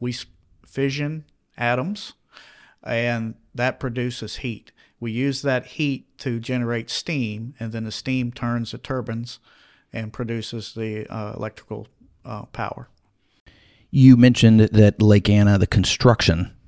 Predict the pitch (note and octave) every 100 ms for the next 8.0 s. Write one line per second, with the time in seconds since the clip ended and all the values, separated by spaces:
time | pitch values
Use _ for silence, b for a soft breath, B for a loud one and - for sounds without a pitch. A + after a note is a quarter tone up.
0 | _ _ F#2+ F2+ F#2 F2+ - - G2 F#2
1 | G2 - F2+ - - F#2+ F2+ G2 - F#2
2 | F#2 - - G2 - F#2 F2+ E2+ E2+ D#2+
3 | - _ - G#2 F#2 F2+ F2+ E2+ E2+ F2
4 | F2 - E2+ - E2+ - E2+ - D#2+ D#2+
5 | D#2+ D#2 D#2+ E2+ - - - - - -
6 | - _ C3 B2+ E3+ F#3 b b b b
7 | b b b b b - F2+ E2+ - E2+